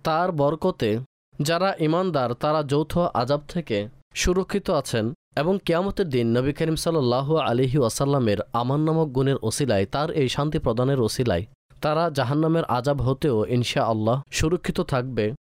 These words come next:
অতঃপর নবী করিম সাল্লাল্লাহু আলাইহি ওয়াসাল্লামের সুপারিশের করুণায় নিজ মর্যাদা অনুযায়ী জান্নাতে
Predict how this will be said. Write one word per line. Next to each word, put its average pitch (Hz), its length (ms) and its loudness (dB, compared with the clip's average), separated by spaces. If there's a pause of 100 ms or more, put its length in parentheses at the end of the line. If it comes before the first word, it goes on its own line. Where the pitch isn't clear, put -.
(120)
অতঃপর 160 380 0
নবী 151 260 0
করিম 180 200 0
সাল্লাল্লাহু 151 600 0
আলাইহি 139 380 2
ওয়াসাল্লামের 131 560 0
সুপারিশের 147 540 -2
করুণায় 120 580 0
নিজ 151 320 0
মর্যাদা 135 400 0
অনুযায়ী 127 500 0
জান্নাতে 107 580 0